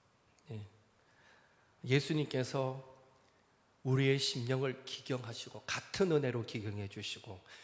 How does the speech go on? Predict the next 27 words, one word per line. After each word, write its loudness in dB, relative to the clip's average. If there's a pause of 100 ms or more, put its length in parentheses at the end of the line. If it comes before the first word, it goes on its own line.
(160)
거기에 0
같은 -2
은혜로 0
말씀을 -2
부어 -6
주시고, -8 (380)
또 6
성령을 4
기름 4
붓듯 -2
같은 -4
은혜로 -2
성령 0
부어 0
주셔서 -2 (360)
우리 2
모두는 6 (240)
예수님 2
믿게 0
된 0
줄로 0
믿습니다. -2 (1300)
그런 6
주님의 0
사랑이 0
지금도 0
똑같이 6